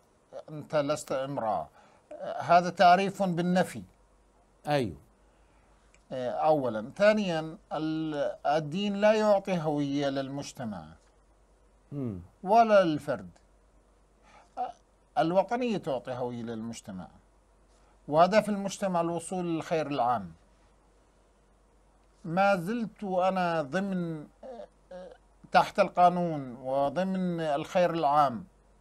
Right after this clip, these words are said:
Speaker 1: فما أعتقده أو ما لا أعتقده لا يض-، لا يضير المجتمع
Speaker 2: أ-، أليس
Speaker 1: ولا
Speaker 2: د-
Speaker 1: يضير الآخرين الذين هم معي.
Speaker 2: أليس دكتور جورج، آه، آه،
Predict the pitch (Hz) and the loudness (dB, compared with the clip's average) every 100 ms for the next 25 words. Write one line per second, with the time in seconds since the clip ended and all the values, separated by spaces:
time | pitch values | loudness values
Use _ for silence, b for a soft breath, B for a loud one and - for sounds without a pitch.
0 | _ _ _ _ _ _ _ _ _ _ | _ _ _ _ _ _ _ _ _ _
1 | _ _ _ _ - - 180 202 214 208 | _ _ _ _ -20 -4 -2 2 6 6
2 | 185 208 196 202 185 185 175 180 190 196 | 6 2 0 -2 -2 2 4 4 4 2
3 | 190 180 170 160 175 - 165 165 151 131 | 2 4 4 4 -2 -4 -4 -4 -4 -6
4 | 98 _ _ _ _ _ _ _ _ _ | -12 _ _ _ _ _ _ _ _ _
5 | _ _ _ _ _ _ - - 202 240 | _ _ _ _ _ _ -20 2 6 6
6 | 233 208 208 208 190 151 165 190 190 165 | 4 0 -2 -4 -4 0 2 4 2 0
7 | 185 165 165 175 - 131 92 - _ _ | -2 -2 -2 -4 -6 -10 -10 -14 _ _
8 | _ _ _ - - - 175 226 277 240 | _ _ _ -10 -8 2 4 6 4 6
9 | 214 214 214 180 208 202 190 180 180 175 | 8 8 6 2 -2 -2 2 6 6 4
10 | 180 185 180 165 151 156 151 170 165 170 | 0 0 -4 -6 -6 -4 -4 -4 -2 -2
11 | 165 156 120 107 - _ 170 202 262 240 | -2 -2 -4 -8 -12 _ 2 4 4 4
12 | 214 220 220 208 160 160 208 190 143 131 | 4 2 2 2 2 2 4 2 0 2
13 | 147 | 2